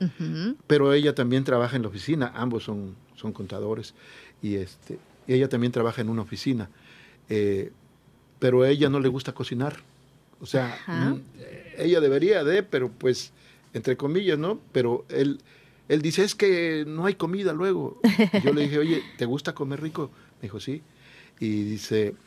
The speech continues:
Speaker 2: este, "¿Y coci-, qué tal cocinas?". "No, yo cocino delicioso". Y dice ella, "Sí, sí, cocina rico". "¿Y de ahí? ¿Por qué no
Speaker 1: Ajá.
Speaker 2: lo haces, no?
Speaker 1: Ajá.
Speaker 2: ¿Por qué no cocinas en, en, en, en tu casa, tú, en lugar de que cocine tu esposa?".
Speaker 1: Ajá.
Speaker 2: Y se quedó así y dice, "Es que no,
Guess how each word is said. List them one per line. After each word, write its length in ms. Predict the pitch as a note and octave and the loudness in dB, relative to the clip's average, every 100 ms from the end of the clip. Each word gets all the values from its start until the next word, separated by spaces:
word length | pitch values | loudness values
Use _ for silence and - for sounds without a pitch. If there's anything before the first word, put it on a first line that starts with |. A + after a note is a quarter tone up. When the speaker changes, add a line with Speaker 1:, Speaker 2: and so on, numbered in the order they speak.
| _ - A2 | _ -8 -6
Speaker 2:
este, 560 | G2+ - - G#2 G2+ - | -6 -8 -6 -6 -6 -8
"¿Y 80 | A2 | -8
coci-, 260 | A2+ - | -6 -8
qué 120 | - C#3+ | -8 -6
tal 120 | B2+ | -4
cocinas?". 440 | B2+ C3+ B2+ - _ - - _ | -4 -4 -6 -10 _ -20 -20 _
"No, 100 | B2+ | -4
yo 140 | A2 G2 | -4 -6
cocino 420 | D#3 C#3 C3+ C3 | -10 -8 -8 -8
delicioso". 500 | A#2+ F#2+ - C#3 C#3 | -10 -12 -6 -4 -2
Y 40 | |
dice 180 | B2 A2+ | -2 -4
ella, 140 | A2+ | -6
"Sí, 200 | G#2 B2+ | -6 -6
sí, 140 | B2 A#2+ | -8 -10
cocina 340 | - G2+ G#2 | -12 -14 -14
rico". 280 | G#2 G#2 - - - | -14 -14 -16 -20 -6
"¿Y 80 | A3 | -2
de 120 | B3 | -2
ahí? 140 | B3+ - - - | -2 -6 -20 -8
¿Por 100 | F#3 | 0
qué 120 | G3+ | 2
no 80 | E3+ | 4
Speaker 1:
Ajá. 60 | F3+ | 6
Speaker 2:
lo 80 | F#3 | 4
haces, 500 | G#3 F3+ - - - | 4 2 0 -6 2
no? 80 | E3+ | 4
Speaker 1:
Ajá. 300 | F#3 G3 B3+ - | 6 6 4 2
Speaker 2:
¿Por 120 | D#3 | -2
qué 120 | D#3 F#3 | 2 0
no 120 | F#3 | 0
cocinas 540 | D#3+ - A3 G#3 C3+ | -2 -4 -4 -4 -2
en, 220 | C#3 B2+ | -2 -2
en, 280 | - A2 A2+ - | -4 -6 -8 -6
en, 200 | G#2+ - - - | -8 -10 -14 -6
en 120 | B2+ | -4
tu 100 | - | -2
casa, 260 | A3 G3 F3+ | -4 -2 -4
tú, 160 | A3+ | -4
en 80 | C#4 | -4
lugar 200 | F3+ G3 | -2 -2
de 80 | G3+ | -4
que 120 | D#3+ | -8
cocine 320 | D3+ F#3+ E3+ | -10 -8 -8
tu 120 | D#3+ | -10
esposa?". 360 | D3+ G3+ G3 F3 - | -8 -8 -8 -8 -4
Speaker 1:
Ajá. 420 | F#3+ F3+ F3+ C4+ - _ - - - - | -2 0 -2 -4 -8 _ -20 -20 -20 -10
Speaker 2:
Y 40 | |
se 120 | - - | -10 -4
quedó 160 | A2+ | -2
así 320 | A#2 B2 B2 - - - - - | -2 -4 -6 -10 -20 -20 -20 -18
y 60 | |
dice, 340 | C3+ G#2+ - - | -14 -12 -12 -12
"Es 160 | - B2+ | -12 -10
que 80 | A#2 | -10
no, 280 | A2+ A#2+ | -12 -12